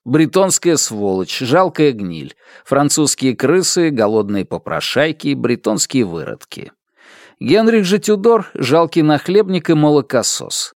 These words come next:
В общем, Шекспир разошёлся во всю мощь, стараясь подчеркнуть разницу между воодушевляющей речью Генриха о прекрасном и высоком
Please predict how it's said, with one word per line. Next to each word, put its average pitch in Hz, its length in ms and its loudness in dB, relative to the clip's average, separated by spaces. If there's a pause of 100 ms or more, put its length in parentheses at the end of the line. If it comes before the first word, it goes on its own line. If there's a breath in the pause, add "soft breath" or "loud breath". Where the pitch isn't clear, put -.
(480)
В 120 140 -2
общем, 151 300 0
Шекспир 156 440 0
разошёлся 143 640 0
во 143 120 2
всю - 200 0
мощь, - 540 -2
стараясь 131 500 0
подчеркнуть - 640 -2
разницу 117 500 -2
между 113 300 -2
воодушевляющей 127 960 0
речью 113 340 0
Генриха 107 560 0
о 98 40 -2
прекрасном 101 680 -2
и 92 40 -6
высоком 139 600 -2